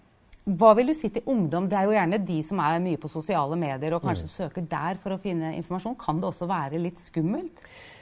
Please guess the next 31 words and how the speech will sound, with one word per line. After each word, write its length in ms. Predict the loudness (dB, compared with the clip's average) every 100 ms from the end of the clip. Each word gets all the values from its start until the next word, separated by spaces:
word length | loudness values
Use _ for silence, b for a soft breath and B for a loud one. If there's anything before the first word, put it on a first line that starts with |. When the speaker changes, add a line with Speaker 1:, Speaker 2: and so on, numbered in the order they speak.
| B B B B _
Speaker 2:
Altså, 200 | -2 2
man 160 | 6 8
må 380 | 8 12 12 10
ha 200 | 4 2 4
en 300 | 2 2 2
veldig 260 | 2 2
sterk 420 | 0 0 0 0 -8
kritisk 640 | -2 0 0 -2 -8 -8
sans 500 | -10 -4 -2 -4 -6 -10
på 300 | 0 2 2
nettet. 380 | 0 0 -2 -2 -14 B B B B B B 2
Fordi 400 | 6 6 6 2 -12 -20 -20 -12
det 220 | -2 4
er 200 | 6 6 4
sånn 220 | 4 4
at 180 | 2 0 -4 -10
det 220 | 0 2
er 140 | 2 4
veldig 400 | 4 4 4 4
lett 240 | 2 0 0
å 80 | 6
lage 260 | 6 6
en 100 | 4
veldig 160 | 2 0
flott 540 | 0 -2 -2 -12 -18 -2
nettside 580 | -2 -2 -2 0 2 0
som 160 | -2 -6
ser 480 | -4 -2 2 4 4
veldig 240 | 2 0
proff 260 | 0 -2 2
ut, 160 | 2